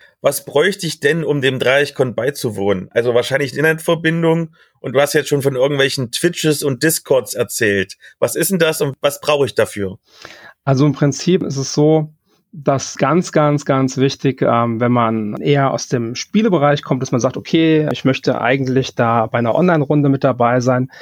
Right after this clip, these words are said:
Speaker 2: dass man ja eine, eine, eine, äh, Discord-I D hat, dass man eben auf den Discord-Server kann und dass, wenn man aber sagt, nee, ich würd lieber ein bisschen, ähm, Programm haben, Programm gucken, also zum Beispiel Lesungen gucken oder irgendwelche interessanten Talkrunden dabei sein, dass man dann entsprechend,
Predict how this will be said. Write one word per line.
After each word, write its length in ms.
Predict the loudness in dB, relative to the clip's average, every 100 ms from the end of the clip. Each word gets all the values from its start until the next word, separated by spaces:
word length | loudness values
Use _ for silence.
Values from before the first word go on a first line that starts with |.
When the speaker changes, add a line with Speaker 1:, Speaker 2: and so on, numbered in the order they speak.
| -18 -18 -6
Speaker 2:
dass 180 | -4 0
man 480 | 2 2 2 2 0 -4 _ _
ja 160 | -2 0
eine, 260 | 0 -2 -2
eine, 180 | -4 -6 -4
eine, 320 | -2 -2 -6
äh, 580 | -8 -6 -6 -6 -10 -4
Discord-I 460 | -4 -2 -2 -2
D 200 | 0 0
hat, 180 | 0 -2
dass 100 | -2
man 140 | 0 0
eben 200 | 0 -2
auf 120 | -4
den 100 | -8
Discord-Server 640 | -6 -4 -2 0 2 0
kann 360 | 0 0 0 -4 _ _ _ _
und 460 | 0 2 4 2 2
dass, 280 | -2 -4 -12
wenn 240 | -2 2
man 260 | 4 4 2
aber 320 | 0 0 0
sagt, 240 | 0 -2 2
nee, 180 | 2
ich 140 | 2 -2
würd 120 | -2
lieber 200 | 2 2
ein 100 | 2
bisschen, 400 | 0 0 0 2
ähm, 360 | 0 -2 -2 -6
Programm 420 | -2 0 2 2
haben, 400 | 2 2 0 0
Programm 240 | -2 -2
gucken, 400 | 0 -2 0 0
also 160 | 0 -2
zum 160 | -2
Beispiel 160 | -2 2
Lesungen 300 | 2 2 0
gucken 260 | -2 -4 -2
oder 140 | -2
irgendwelche 300 | 0 0 0
interessanten 360 | -4 -4 -4 -2
Talkrunden 580 | -2 -2 -2 0 -2 -2 -14 _ _
dabei 360 | -4 0 2 2
sein, 180 | 2 0
dass 140 | 0
man 160 | 0 0
dann 160 | 0
entsprechend, 580 | -2 -4 -4 -4 -4 -6